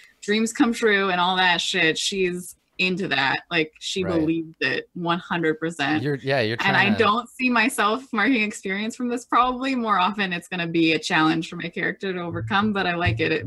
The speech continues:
Speaker 1: it makes sense to me.
Speaker 2: Yeah, persuade, persuade others to act in accordance with the, the fivefold golden path that leads to the Magic Kingdom and then space.
Speaker 1: Yeah, that's me.
Speaker 2: I like
Speaker 1: That's,
Speaker 2: it.
Speaker 1: yeah.
Speaker 2: Someday, someday you'll have your space dreams.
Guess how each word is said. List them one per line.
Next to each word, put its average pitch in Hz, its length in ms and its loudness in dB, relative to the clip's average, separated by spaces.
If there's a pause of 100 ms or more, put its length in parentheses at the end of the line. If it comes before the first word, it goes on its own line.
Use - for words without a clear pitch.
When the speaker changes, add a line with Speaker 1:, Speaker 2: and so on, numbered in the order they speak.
(120)
Speaker 1:
it 170 320 0
makes - 240 -6
sense - 300 -10
to - 60 -10
me. 80 120 -8
Speaker 2:
Yeah, 104 340 -2
persuade, 110 640 -4
persuade 120 320 -8
others 107 280 -6
to 98 100 -10
act 101 240 -6
in 98 100 -10
accordance 95 420 -10
with 90 140 -14
the, 87 320 -8
the 95 120 -8
fivefold 90 580 -6
golden 90 300 -8
path 95 280 -6
that 95 100 -16
leads 90 240 -12
to 92 60 -14
the 90 80 -10
Magic 87 300 -8
Kingdom 85 280 -12
and 80 100 -12
then 78 140 -14
space. - 460 -12 (320)
Speaker 1:
Yeah, 208 380 2
that's 185 240 -4
me. 190 340 -6
Speaker 2:
I - 60 -10
like 180 200 -4
Speaker 1:
That's, 87 140 -8
Speaker 2:
it. - 60 -14
Speaker 1:
yeah. 90 200 -14
Speaker 2:
Someday, 92 540 -8
someday 98 280 -12
you'll 90 140 -10
have 85 200 -12
your 85 100 -14
space - 320 -14
dreams. 80 460 -18